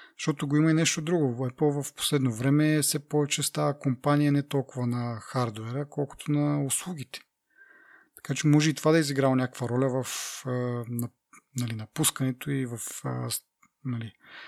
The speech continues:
а, плановете на, на Джони Айв.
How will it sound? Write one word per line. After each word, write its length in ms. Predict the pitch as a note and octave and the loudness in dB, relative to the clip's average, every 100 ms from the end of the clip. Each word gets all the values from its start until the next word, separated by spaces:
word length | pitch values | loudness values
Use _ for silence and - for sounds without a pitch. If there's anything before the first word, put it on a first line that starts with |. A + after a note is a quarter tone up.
| - - - _ - | -20 -20 -20 _ -8
а, 600 | A#2+ A#2 A2+ A2+ A2 A2 G#2+ - | -4 -4 -6 -6 -8 -8 -10 0
плановете 560 | C#3 C3 B2 A#2 - A2+ | 4 6 4 0 -4 -6
на, 440 | A2+ G#2+ G#2+ G#2+ A#2 - | -6 -8 -12 -14 -16 -10
на 80 | A2+ | -6
Джони 280 | A#2 G#2+ G#2+ | -4 -4 -6
Айв. 200 | G#2 | -10